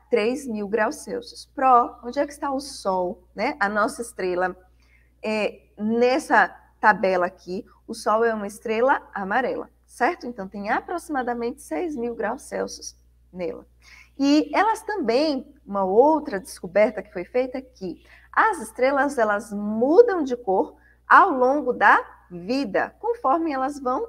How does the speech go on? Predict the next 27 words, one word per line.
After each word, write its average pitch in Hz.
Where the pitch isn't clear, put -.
envelhecendo. 330
Lembra 247
que 233
existe 233
um 302
ciclo 311
de 370
vida 247
dessas 247
estrelas 240
também. 302
E 427
a 381
cor, 240
ela 247
tem 247
a 226
ver 226
com 233
o 226
seu 180
tamanho, 247
certo? 381
E 277
a 233
sua 277
massa. 196